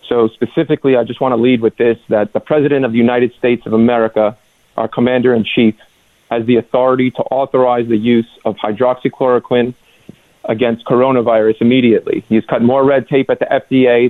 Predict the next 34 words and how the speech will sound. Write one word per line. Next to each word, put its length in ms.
than 160
any 220
other 160
president 420
in 80
history. 560
And 180
for 140
example, 560
in 80
twenty 320
seventeen, 760
the 120
F 160
D 140
A 120
approved 500
a 60
muscular 600
dystrophy 560
drug 420
based 260
on 140
an 180
uncontrolled 680
trial 560
of 160
less 220
than 160
fifteen 800
patients. 580
That's 180
one 360
five. 560